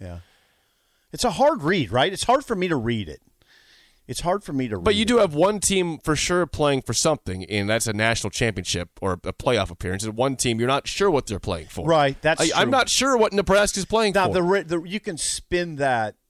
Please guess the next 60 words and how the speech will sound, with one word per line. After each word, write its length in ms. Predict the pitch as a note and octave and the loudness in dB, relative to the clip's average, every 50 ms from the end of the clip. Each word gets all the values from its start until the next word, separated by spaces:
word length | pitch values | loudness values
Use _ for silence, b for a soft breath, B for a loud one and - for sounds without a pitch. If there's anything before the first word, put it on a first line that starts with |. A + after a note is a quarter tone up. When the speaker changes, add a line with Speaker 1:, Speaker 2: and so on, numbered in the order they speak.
| _ A#2 | _ -14
Speaker 1:
this 320 | G#2 A#2+ B2+ A#2 - - | -10 -8 -8 -8 -10 -14
way. 460 | F#2+ E2+ D2+ C#2+ C#2+ C#2+ D2 C#2+ _ _ _ _ _ _ _ _ _ _ _ _ _ _ _ _ _ _ - | -14 -14 -14 -14 -14 -16 -18 -20 _ _ _ _ _ _ _ _ _ _ _ _ _ _ _ _ _ _ -4
Ohio 260 | C3 B2 D3+ E3+ D#3+ | -4 0 0 0 0
State 220 | C#3 - - E3 C3+ | -2 -2 -4 -4 -2
has 200 | C3 C3 A#2+ A#2 | -2 -2 -2 -4
a 40 | A2+ | -8
degree 360 | F#2+ G2 A2+ F#2 - A#2+ A2 | -8 -8 -10 -8 -8 -8 -8
of 140 | F2 - _ | -8 -10 _
pressure 500 | - - D#3 D#3+ E3+ D#3+ - - G#2 E2 | -12 -4 -2 -2 -2 -2 -4 -10 -10 -10
on 220 | D#2 C#2 B1+ C2+ C#2 | -10 -12 -14 -16 -16
it. 160 | C#2+ E2 - _ _ _ _ _ _ _ _ _ _ | -18 -20 -20 _ _ _ _ _ _ _ _ _ _
Nebraska 400 | A#2+ C3 A#2+ D3 F3 G3 - - | -10 -8 -2 -2 -2 -2 -2 -4
has 120 | D#3+ B2 B2+ | -8 -6 -4
none. 260 | C#3+ D#3 C#3+ G#2 F#2 | -2 -2 -2 -2 0
They 120 | A2 E3 | -2 -2
can 100 | F3 C4+ | -2 -2
just 200 | A3 A3 D#3+ C#3+ A#2 | -6 -6 -10 -10 -8
l-, 80 | B2 B2+ | -8 -6
let 360 | B2+ C3+ A#2+ C3 D3 D3 C#3+ | -4 -4 0 2 2 2 2
it 100 | B2+ G2 F2+ | 0 -2 -6
rip. 400 | F2 F2+ F2 D2+ - - _ - - _ _ | -12 -12 -12 -14 -14 -18 _ -20 -20 _ _
Well, 80 | - C#3 | -4 -4
they 60 | F#3 G#3+ | -2 -2
got, 140 | A#3 F#3+ A#2 G2 G2 _ | -2 -4 -6 -10 -8 _
they 80 | D#3 | -4
got, 180 | F3 B3+ - - | -2 -2 -4 -2
nobody 260 | B2 F3 G#3+ A#3 C#3 | -4 -2 0 0 -2
expects 520 | - - - - - - - F2 E2+ - | -2 -6 -12 -14 -12 -8 -8 -8 -4 -2
Speaker 2:
No 60 | G2+ A#2+ | -2 0
one 100 | D3 D#3+ | 0 0
Speaker 1:
anything. 80 | E3 | -2
Speaker 2:
expects 280 | D3+ - - D3+ D3 - | -2 0 0 0 0 0
them 120 | D3+ C#3+ | -2 -2
to 80 | C#3 C3 | 0 0
win. 280 | A2+ G#2+ F#2+ F#2 G2 - - | 0 0 -2 -2 -6 -8 -6
Speaker 1:
Right. 180 | D3+ C3 - | -6 -6 -4
Well, 160 | B2 C3 D3 | -2 -2 0
they 120 | D#3+ G3 G3+ | 2 2 0
just 260 | F#3+ G#3+ G#3 - - | 0 -2 -2 -2 -2
let 260 | C#3 C#3 F3 D#3+ D3+ | 0 0 0 2 2
it 100 | D3+ B2 - | 0 -2 -2
rip. 400 | G#2+ G2+ G#2 E2+ - _ _ - - _ _ _ _ _ _ _ _ _ | -8 -10 -10 -12 -12 _ _ -20 -20 _ _ _ _ _ _ _ _ _
Speaker 2:
That's 240 | C#3 D#3+ F3+ - | 0 0 0 0
the 100 | - G3+ C3+ | 0 0 2
hope. 300 | C#3 D3+ D#3 D#3 _ - - _ _ | 2 2 0 0 _ -16 -18 _ _
I 60 | D3+ | 0
Speaker 1:
Yeah. 60 | F3 | 2
Speaker 2:
mean, 80 | C#3+ F#2 | 2 2
come 100 | - F#3+ | 4 4
on. 180 | F#3 D#3+ B2 G#2 | 4 4 2 2
You're 120 | G2 C3 D3+ | 2 2 2
not, 300 | E3 E3+ D3 C3 - - | 2 2 0 -2 -4 0
you're 80 | D3 D#3+ | 2 2
not, 160 | F3 F3 - | 2 2 0
you 320 | - C#3 - - C3+ C3 C3 | -4 -12 -8 -2 0 2 2
already 180 | C#3 D#3+ E3+ | 4 4 4
have 140 | E3 E3+ D#3 | 4 4 2
a 60 | D3+ | 2
coach 340 | - - D3+ C#3+ D#3 D3+ - - | 0 2 2 2 2 2 2 0
that's 340 | C#3+ A#2 - - - - | 0 0 0 -4 -6 -6